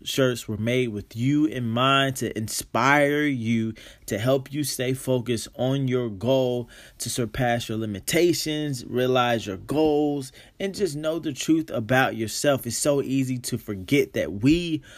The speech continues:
are destined for greatness and that we can be courageous. And so if you put on these shirts, it's like the Superman coat. You know what I mean? When he,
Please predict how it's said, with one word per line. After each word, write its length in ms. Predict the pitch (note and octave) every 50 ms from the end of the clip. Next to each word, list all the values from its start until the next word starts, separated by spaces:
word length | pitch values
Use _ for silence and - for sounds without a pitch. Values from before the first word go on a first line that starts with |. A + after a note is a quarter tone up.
| - - -
are 140 | - G#2 G#2+
destined 480 | F#2+ C3+ C#3 C3+ C3 - - C3+ A#2
for 120 | - B2 A2+
greatness 680 | - A#2+ A#2 A2 G#2+ G#2 G#2+ G#2+ G#2 G#2 - - - - - _ _ - - - - _ _ -
and 380 | A#2 A#2 A#2 A2+ A2+ A2 G#2
that 400 | A#2 A#2+ A#2 A2+ - - G#2 G2+
we 140 | B2+ D3+ D3
can 240 | - - C#3+ A#2 A2+
be 300 | G2+ A#2+ B2 B2+ B2 A#2
courageous. 680 | - - A#2+ G#2 G2+ A#2 B2+ C3 B2+ G2 F2+ D#2+ -
And 100 | - F2+
so 340 | G#2 - C3 A#2 A2+ A2 G#2 - - _ _ _ - - _ _ _ _ - _
if 100 | - -
you 80 | D#3+ G3
put 160 | D#3 - F3+
on 160 | F3 E3 D#3
these 180 | D#3 D#3+ D#3 C3+
shirts, 400 | - - D#3+ D#3 D3+ C#3+ C3 - -
it's 240 | - C3+ C3 - D3
like 280 | C#3 B2 A#2 - - - _ _ _
the 80 | -
Superman 840 | A2 - - D3+ C3+ C#3+ B2+ C3 B2 A#2+ A#2 A#2 A2 G#2+ G#2 - - _
coat. 260 | - - C3 G#2 - - _ _ _ _ _ _ _ _ _ _ _ _ _ _ _ _ _ - -
You 140 | - B2 C3
know 80 | C3+
what 80 | C#3 C#3
I 40 | C#3
mean? 240 | C#3 C#3+ C#3+ C#3+
When 140 | C#3 C3 C3
he, 220 | C#3 C#3+ C#3 C3+